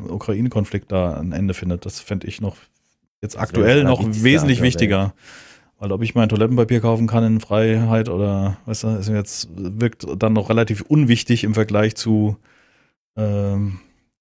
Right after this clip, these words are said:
Speaker 1: äh, einem, eine, einem schlimmen
Speaker 2: So,
Speaker 1: Situation.
Speaker 2: so einem, äh, A-, Ausmaß an Sachen, die gerade da passieren oder halt auch drumherum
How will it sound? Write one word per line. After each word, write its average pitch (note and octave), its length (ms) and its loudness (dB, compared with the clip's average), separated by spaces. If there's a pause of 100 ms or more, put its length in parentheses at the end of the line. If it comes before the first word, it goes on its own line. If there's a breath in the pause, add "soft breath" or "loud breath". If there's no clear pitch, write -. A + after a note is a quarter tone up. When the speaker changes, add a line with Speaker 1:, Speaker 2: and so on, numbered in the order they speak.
(120)
Speaker 1:
äh, - 40 -14 (280)
einem, G2 360 -8
eine, F#2 600 -10 (200)
einem F#2+ 200 -6
schlimmen A2+ 300 0
Speaker 2:
So, G#2+ 80 -2
Speaker 1:
Situation. G#2+ 400 0
Speaker 2:
so C3 160 4
einem, G2+ 480 -2
äh, D#2 260 -8 (560)
A-, D#2 220 -10
Ausmaß E2+ 800 -6
an F2+ 260 -8
Sachen, E2 300 -10
die D#2 80 -12
gerade D#2+ 260 -10
da D#2+ 120 -10
passieren F2+ 440 -12
oder D#2+ 320 -10
halt D#2 240 -12
auch F2 160 -4
drumherum G#2 540 -4